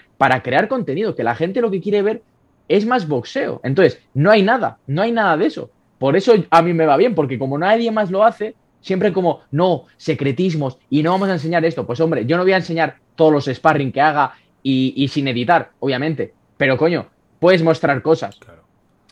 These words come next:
Speaker 1: Puedes mostrar cosas que a la gente es lo que le gusta. Yo, por ejemplo, cuando empecé con catorce años, a mí me gustaba más ver entrenamientos o ver mítico veinticuatro siete de H B O de Canelo
Speaker 2: Ujú.
Speaker 1: o tal, que ver las peleas. A mí eso me gusta más, como, es como,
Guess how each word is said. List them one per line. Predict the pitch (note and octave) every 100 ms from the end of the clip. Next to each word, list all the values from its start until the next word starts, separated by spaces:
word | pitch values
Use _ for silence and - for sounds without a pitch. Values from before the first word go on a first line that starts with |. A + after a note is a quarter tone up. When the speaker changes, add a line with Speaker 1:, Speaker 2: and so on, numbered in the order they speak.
| C3+
Speaker 1:
Puedes | F3+
mostrar | F#3 F3+ D#3
cosas | F3 F3
que |
a | C#3
la |
gente | D#3+ D#3
es |
lo | F3
que | A#2+
le |
gusta. | B2 D#3+
Yo, | A#2 C3+
por | D#3+
ejemplo, | E3 D3+
cuando | C3+ B2+
empecé | B2+ D#3 D3
con | D#3+
catorce | D3+ D3+ C#3+
años, | D3+ F3+ G3 _ _
a | A#2 C#3
mí | E3
me |
gustaba | F3 F3 G3+ G3
más | D3+ A#2+
ver | C#3+ F#3
entrenamientos | F#3 F3 D#3+ D#3 G3 G3+ - _ _ _ _
o | A#2+ C3+
ver | D#3+ F3+ E3+ _
mítico | C#3+ D#3+ E3 E3
veinticuatro | C#3+ C#3+ C3 C#3+ D#3 D3+
siete | C#3+ D3 C#3
de |
H | C#3+ - C#3
B | C#3
O | C3+
de | C3
Canelo | B2 B2+ C#3+ C#3 C#3
Speaker 2:
Ujú. | C3 A2 _
Speaker 1:
o | A#2+ B2+
tal, | D#3+ A3+ - _
que | - C3+
ver | G3
las | A#3
peleas. | - A2+ B3+ - _ _ _
A | A#2+
mí | E3+
eso | G#3+ D#3+
me | D#3
gusta | F#3 G#3
más, | G3 G#3+
como, | D#3 C#3+
es | D#3+ E3+
como, | G#3 G3+